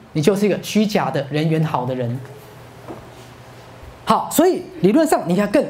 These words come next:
觉察你的内在，你的自我，当然它有一个修饰，当然它有一个 modify，有没有？适应这个社会。但是如果你的自我脱离心灵越来越遥远，你就等着看，你将来会怎么样了。听懂了吗？如果你的自我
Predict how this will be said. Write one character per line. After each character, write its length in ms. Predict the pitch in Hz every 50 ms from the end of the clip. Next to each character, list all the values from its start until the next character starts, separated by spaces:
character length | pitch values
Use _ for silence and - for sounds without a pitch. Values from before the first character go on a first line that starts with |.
| - - -
觉 120 | - 180
察 120 | 170 170 175
你 120 | 165 147 143
的 80 | 147
内 160 | 170 165 151
在， 280 | 151 156 151 139 - - - - - - - - - -
你 80 | 175
的 80 | 202 254
自 240 | - - 392 381 320
我， 340 | 240 190 170 143 - - - - -
当 160 | 302 330 349
然 120 | 285 254
它 160 | 254 - 294 311
有 120 | 247 175
一 20 |
个 100 | 175 196
修 240 | 185 - 240 240 240
饰， 260 | 240 - - 240 170 - - - _ -
当 120 | - 262 285
然 100 | 269 240
它 120 | 254 302
有 180 | 262 214 160 160
一 60 | 175
个 240 | 208 175 - - - - - _ -
modify， 460 | 190 - 180 - 214 185 - 175 143 135 -
有 80 | 170
没 100 | 185 254
有？ 100 | 294 262 - - - - _ _ _ _ _ - _ -
适 160 | - 254 247
应 120 | 233 233
这 80 | 208 233
个 80 | 202
社 200 | 180 - 220 190
会。 180 | 180 190 165 - - -
但 140 | - 330 330
是 60 | 370
如 100 | 339 359
果 100 | 370 370
你 80 | 262 214
的 80 | 240
自 220 | 240 - 370 359 302
我 300 | 240 196 165 143 151 -
脱 320 | - - - 370 392 392
离 180 | 381 247 233 240
心 220 | 233 - 294 302
灵 100 | 254 190
越 120 | 196 247 240
来 80 | 214
越 140 | 220 220 196
遥 180 | 185 165 170 190
远， 160 | 190 143 - - - - - -
你 100 | 160 156
就 100 | 175 185
等 160 | - 160 143
着 80 | 143 147
看， 240 | 156 180 151 - - - - - - - - - - - - - - -
你 120 | 143 147
将 180 | 147 - 196 190
来 80 | 165 151
会 100 | 165 156
怎 120 | 156 143
么 60 | 127
样 260 | 127 143 143 139 131
了。 60 | 127 120 120 - - - - - - - - -
听 120 | - 247 262
懂 100 | 247 220
了 60 | 233
吗？ 180 | 277 330 339 302 302 - - - - - - 220 220 - 214 202 - - - - - - - - - - - - - - - - - - - - - - - -
如 140 | 180 208
果 100 | 226 233
你 80 | 208 180
的 80 | 190 196
自 200 | 196 - 302 254
我 320 | 196 175 156 135 -